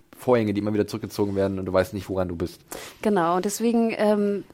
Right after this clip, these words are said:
Speaker 2: schaut euch mal den Trailer an. Da ist so eine sehr merkwürdige Figur von so einem Kind hinter so einem Haus, was ich, finde ich, total spooky finde, was ich jetzt immer vor, vor Augen habe. Und, ähm, ja, ich bin gespannt. Wir wissen natürlich noch nicht, wer es lizenziert hat in Deutschland. Ich schätze mal, das wird jetzt auch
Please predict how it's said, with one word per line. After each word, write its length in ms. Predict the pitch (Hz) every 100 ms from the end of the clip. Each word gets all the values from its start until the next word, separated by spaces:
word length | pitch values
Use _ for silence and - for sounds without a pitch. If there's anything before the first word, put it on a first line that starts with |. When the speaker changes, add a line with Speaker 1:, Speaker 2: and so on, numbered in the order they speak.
| -
Speaker 2:
schaut 220 | - 262
euch 80 | 294
mal 120 | 233
den 100 | 220
Trailer 340 | - 226 220
an. 160 | 208 226
Da 60 | 226
ist 180 | 196
so 60 | -
eine 140 | 220
sehr 180 | 202 214
merkwürdige 800 | 226 226 226 226 202 214 208 180
Figur 480 | 214 233 190 208 254
von 240 | - 233
so 80 | 196
einem 160 | 202 202
Kind 400 | - 269 285 330
hinter 260 | 277 226
so 120 | 196 190
einem 200 | 185 208
Haus, 380 | 226 156 -
was 100 | - -
ich, 60 |
finde 120 | - 208
ich, 80 |
total 400 | - 196 240 220
spooky 400 | 247 - 233 233
finde, 440 | 214 180 170 202 277
was 160 | 185 185
ich 100 | 196
jetzt 160 | -
immer 160 | 196 196
vor, 260 | - 180 175
vor 180 | 196 175
Augen 220 | 190 190
habe. 320 | 165 165 226 - - - -
Und, 340 | 196 196 185 196
ähm, 300 | 196 190 185
ja, 240 | 185 202 175
ich 100 | 175
bin 80 |
gespannt. 400 | 202 202 - 220
Wir 100 | 190
wissen 140 | 196 226
natürlich 240 | 208 220
noch 140 | 208 202
nicht, 260 | 226 -
wer 80 | 208
es 120 | 208
lizenziert 440 | 208 214 202 220 240
hat 100 | 220
in 140 | 190
Deutschland. 500 | 196 233 - 254 262
Ich 60 | -
schätze 220 | 214 208
mal, 80 | 196
das 100 | -
wird 60 |
jetzt 160 | 202 -
auch 120 | 208